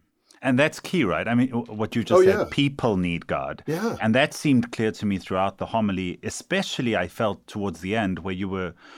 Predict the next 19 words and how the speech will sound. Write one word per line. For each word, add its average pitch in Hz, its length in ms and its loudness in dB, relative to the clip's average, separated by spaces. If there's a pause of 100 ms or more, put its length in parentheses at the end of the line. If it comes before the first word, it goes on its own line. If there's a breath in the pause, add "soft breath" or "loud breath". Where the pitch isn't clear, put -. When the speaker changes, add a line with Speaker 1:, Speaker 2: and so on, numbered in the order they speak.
(200 loud breath)
Speaker 1:
"We 117 180 4
want 139 260 4
to 123 100 -4
be 107 240 -2
in 104 140 -2
communities 110 760 0
of 82 140 -8
Hagar," - 560 -10
right? 117 200 2 (280 loud breath)
We 135 120 4
don't 170 200 4
Speaker 2:
Right. 127 100 6
Speaker 1:
want 127 140 6
to 107 40 -2
be 120 120 4
in 113 100 4
communities 104 600 0
that 98 120 2
are 87 220 2